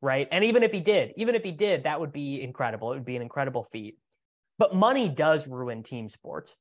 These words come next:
Too much, too much, too many resources concentrated on one team. European soccer is, is a joke. You know, Manchester City wins the Premier League every year. They just won the F A Cup this last weekend. They're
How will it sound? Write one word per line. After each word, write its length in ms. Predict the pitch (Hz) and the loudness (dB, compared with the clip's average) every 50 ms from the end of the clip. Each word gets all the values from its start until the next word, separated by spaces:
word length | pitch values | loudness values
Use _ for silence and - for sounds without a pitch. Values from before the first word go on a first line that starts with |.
| _ | _
Too 180 | - - 220 233 | -4 -2 0 2
much, 380 | 220 208 196 190 190 - - - | 4 4 4 4 2 -2 -12 -8
too 160 | - 214 214 | -6 -4 0
much, 200 | 208 202 190 185 - _ | 2 2 0 0 -4 _
too 300 | - - 208 214 220 214 | -10 -8 -6 -4 -4 -4
many 240 | 202 196 180 180 156 | -2 -2 -2 -2 -2
resources 520 | 151 151 147 143 - 139 127 - 135 131 | -4 -4 -4 -4 -4 -6 -6 -6 -8 -10
concentrated 720 | - - 135 131 127 - 131 - - 135 123 123 123 120 | -8 -6 -6 -6 -6 -6 -8 -6 -6 -4 -4 -2 -4 -4
on 220 | 120 117 120 127 127 | -4 -6 -6 -6 -6
one 180 | 127 127 120 | -6 -6 -6
team. 380 | 117 - 131 117 113 110 110 110 _ _ _ _ _ _ | -8 -10 -10 -10 -10 -10 -12 -14 _ _ _ _ _ _
European 440 | - 165 240 262 254 247 233 185 151 | -2 0 2 2 2 2 0 -2 -2
soccer 460 | 143 - 165 170 170 170 143 123 123 | 0 2 2 2 2 2 0 -2 -2
is, 480 | 127 - - 131 131 127 120 107 - - - | -4 -4 -6 -6 -6 -6 -6 -8 -12 -14 -14
is 340 | - 135 127 120 117 120 - - | -10 -8 -8 -8 -8 -10 -8 -6
a 40 | 147 | -4
joke. 460 | 139 - - 175 147 139 - - - - _ _ _ - _ | 0 0 0 0 0 -4 -8 -18 -20 -20 _ _ _ -20 _
You 100 | 131 151 | -12 -12
know, 100 | 139 143 | -10 -6
Manchester 440 | 165 170 175 170 180 170 165 - 170 | -4 -4 -4 -2 -4 -6 -8 -8 -10
City 320 | 156 - 175 165 165 156 | -6 -4 -4 -2 -2 -2
wins 420 | 143 147 151 147 147 151 151 147 - - - _ _ - | -2 0 -2 -2 -2 -4 -6 -10 -12 -18 -20 _ _ -10
the 60 | - | -10
Premier 340 | 143 147 151 151 147 147 147 | -6 -4 -2 -2 0 0 0
League 360 | 139 123 120 120 120 117 - _ _ _ _ _ _ - | 0 0 -2 -2 -4 -8 -12 _ _ _ _ _ _ -2
every 300 | 156 156 143 147 139 123 | 0 0 2 0 0 -2
year. 340 | 127 127 143 165 180 170 170 | -2 -2 -2 -2 -2 -2 -4
They 80 | - 127 | -6 -6
just 200 | 127 139 135 - | -4 -4 -4 -4
won 140 | 160 147 147 | -4 -4 -2
the 120 | 143 143 | 0 0
F 140 | 139 135 143 | 0 0 -2
A 80 | 139 | -4
Cup 260 | 135 - 143 131 131 - | -2 -2 -4 -4 -4 -6
this 160 | 139 131 - | -8 -6 -4
last 240 | 135 123 120 - 135 | -4 -4 -4 -6 -10
weekend. 260 | 127 120 - 120 123 | -10 -8 -8 -8 -8
They're 140 | 120 117 | -8 -12